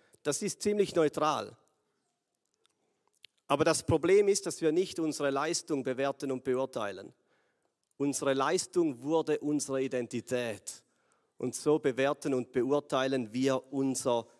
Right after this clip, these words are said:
Sein. Nicht nur das, was wir tun. Wir bewerten unser Sein. Job, Familie, Besitz, Ausbildung, Kindererziehung, wie gut die Stube zu Hause aus-,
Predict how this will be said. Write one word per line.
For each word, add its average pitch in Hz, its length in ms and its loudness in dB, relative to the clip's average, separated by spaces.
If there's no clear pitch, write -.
Sein. 107 720 -8
Nicht 139 260 -8
nur 135 120 2
das, 120 300 -4
was 110 180 -8
wir 107 160 -6
tun. 107 460 -4
Wir 107 140 -4
bewerten 110 680 -4
unser 110 320 -8
Sein. 101 560 -10
Job, - 420 -2
Familie, 143 640 -2
Besitz, - 640 -6
Ausbildung, 139 760 -2
Kindererziehung, 147 880 -2
wie 123 100 -4
gut 139 200 -2
die 120 80 -6
Stube - 380 -2
zu 135 180 -6
Hause 127 300 -2
aus-, 135 200 -4